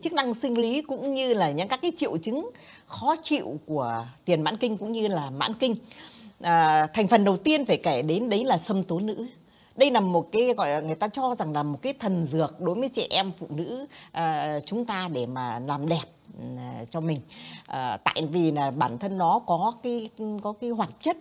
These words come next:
các cái hoạt chất gọi là phytoestrogen hay là còn gọi là cái estrogen thực vật đó. Ờ, mà điển hình phải kể đến đấy một cái chất đó là deoxymiroestrone, có, có thể nói rằng là nó có một cái vai trò rất là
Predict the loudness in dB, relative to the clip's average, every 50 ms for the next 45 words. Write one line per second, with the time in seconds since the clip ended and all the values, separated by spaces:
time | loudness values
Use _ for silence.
0 | -6 -6 -6 -4 -2 -4 0 0 0 -2 -2 -6 -4 -4 -4 -4 -6 -10 -8 -8
1 | -8 -8 -6 -6 -6 -6 -8 -6 -6 -6 -4 -2 -4 -4 -2 -4 -6 -6 -2 -2
2 | -2 0 2 2 2 2 0 -2 -2 -2 -2 -2 -4 -6 -6 -8 -6 -6 -6 -6
3 | -6 -8 -8 -8 -10 -10 -10 -8 -6 -6 -6 -8 -10 -16 -16 -8 0 0 0 2
4 | 2 0 0 2 0 0 0 -2 -4 -6 -4 -4 0 2 2 2 2 2 0 0
5 | 0 -6 -18 -20 -20 -8 2 4 4 4 4 0 -14 -8 2 6 8 8 8 8
6 | 6 6 8 6 6 4 4 4 4 2 2 4 2 2 2 2 0 0 0 0
7 | 0 0 0 0 0 0 0 0 -2 -2 -2 -2 -6 -4 -2 -4 -4 -4 -4 -4
8 | -4 -4 -2 -2 -2 -2 -2 -4 -8 -18 -18 -16 -10 0 6 8 10 10 10 10
9 | 8 6 4 2 0 0 2 2 2 2 6 6 6 6 6 4 0 -2 -2 -10
10 | 0 2 2 2 2 -2 -6 -10 -16 -4 2 4 4 4 4 2 -2 -2 -4 -4
11 | -2 -2 -4 -4 -2 -4 -4 -4 -4 -6 -6 -6 -6 -4 -4 -4 -2 -2 -2 -2
12 | -2 -4 -4 -4 -6 -4 -2 -2 -2 -2 -4 -6 -6 -4 -2 -4 -4 -6 -10 -18
13 | -20 -20 -20 -18 _ -6 -4 -2 -2 -2 -2 -2 -2